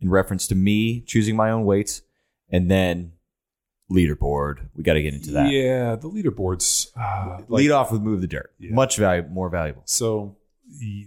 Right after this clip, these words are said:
Speaker 2: many years ago, there was this dude who made a comment on a podcast when podcasts weren't necessarily the coolest thing to do.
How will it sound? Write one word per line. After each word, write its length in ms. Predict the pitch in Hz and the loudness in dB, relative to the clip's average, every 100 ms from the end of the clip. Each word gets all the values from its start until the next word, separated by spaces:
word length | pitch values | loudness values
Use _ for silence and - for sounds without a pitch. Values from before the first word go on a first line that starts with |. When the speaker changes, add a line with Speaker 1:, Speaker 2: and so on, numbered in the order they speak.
| 101 | -12
Speaker 2:
many 340 | 101 120 165 | -2 2 2
years 400 | 165 135 151 117 | 4 2 2 0
ago, 520 | 98 92 87 85 85 82 | 2 2 2 0 -6 -8
there 140 | 92 | -2
was 160 | 92 - | 0 -2
this 100 | 90 | -4
dude 480 | - 110 85 82 78 _ | 2 4 4 2 -6 _
who 260 | 90 85 87 | -18 -14 -8
made 220 | 90 87 | -2 0
a 60 | 90 | 0
comment 400 | 107 101 98 90 | 0 0 -2 -8
on 100 | 82 | -12
a 40 | |
podcast 760 | - 110 92 - 80 87 - - _ | -2 0 0 -2 -12 -6 -6 -8 _
when 180 | 90 87 | -16 -10
podcasts 500 | - 90 - 90 - | -6 -4 -4 -6 -6
weren't 180 | 92 90 | -10 -8
necessarily 420 | 90 - 92 87 | -4 -4 -4 -6
the 100 | 82 | -8
coolest 320 | 101 82 - | -6 -4 -4
thing 140 | 85 | -6
to 60 | 80 | -2
do. 300 | 98 80 | 2 2